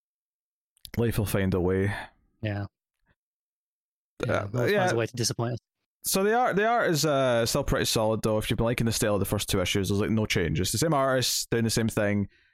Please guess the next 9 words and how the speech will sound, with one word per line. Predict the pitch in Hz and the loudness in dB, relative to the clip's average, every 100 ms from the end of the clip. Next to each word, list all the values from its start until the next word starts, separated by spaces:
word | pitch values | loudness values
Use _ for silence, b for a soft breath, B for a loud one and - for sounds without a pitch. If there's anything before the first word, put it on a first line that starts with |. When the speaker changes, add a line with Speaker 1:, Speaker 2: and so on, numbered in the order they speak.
| b - | b -4
Speaker 1:
Uh, | 101 101 98 | 0 2 0
it's | 92 | 0
very | - 120 | 0 -2
cartoony | 120 117 - 110 107 | 0 -2 0 0 2
and | 104 | 0
expressive. | 104 - 95 90 95 92 - b b | -2 0 0 0 0 -2 -4 b b
Like | 127 120 | -2 0
I | 117 | 0
say, | 120 107 104 | 2 2 0